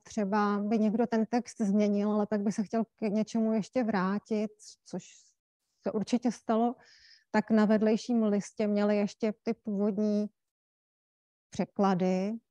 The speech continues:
aby se k nim mohli vrátit, a ty byly zamčené, takže vlastně nemohlo dojít k tomu, že by si tam něco omylem, omylem třeba změnili, protože tam u těch,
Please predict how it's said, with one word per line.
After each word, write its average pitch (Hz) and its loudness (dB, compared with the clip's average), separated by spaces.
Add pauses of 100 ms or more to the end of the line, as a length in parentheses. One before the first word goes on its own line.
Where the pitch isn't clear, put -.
aby 202 -2
se 208 -4
k - -14
nim 202 -2
mohli 196 2
vrátit, 190 0
a 190 -4
ty 196 -2
byly 208 2
zamčené, 185 -2
takže 180 -6
vlastně 185 -8
nemohlo 190 -4
dojít 190 -6
k - -20
tomu, 180 -4
že 180 -6
by 185 -8
si 180 -10
tam 180 -6
něco - -8
omylem, 190 -4 (180)
omylem 190 -4
třeba 190 -4
změnili, 214 0 (720)
protože 202 2
tam 208 0
u 226 -2
těch, 202 -2